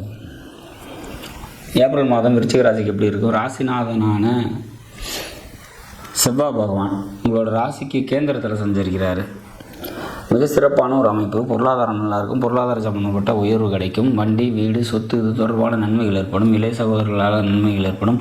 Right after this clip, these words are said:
தொழில், பூமி சம்பந்தப்பட்ட தொழில் செய்றீங்க அல்லது விவசாயம் செய்றீங்க அப்படின்னா, அதெல்லாம் உயர்வா அமையும் அப்படிங்கிற மாதிரியான ஒரு அமைப்பு. உங்களோட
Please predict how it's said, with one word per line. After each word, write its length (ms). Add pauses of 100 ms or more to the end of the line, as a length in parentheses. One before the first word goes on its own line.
தொழில், 420 (560)
பூமி 240
சம்பந்தப்பட்ட 540
தொழில் 360
செய்றீங்க 280
அல்லது 260
விவசாயம் 520
செய்றீங்க 260
அப்படின்னா, 140
அதெல்லாம் 500 (380)
உயர்வா 440
அமையும் 360
அப்படிங்கிற 260
மாதிரியான 440
ஒரு 120
அமைப்பு. 520 (640)
உங்களோட 440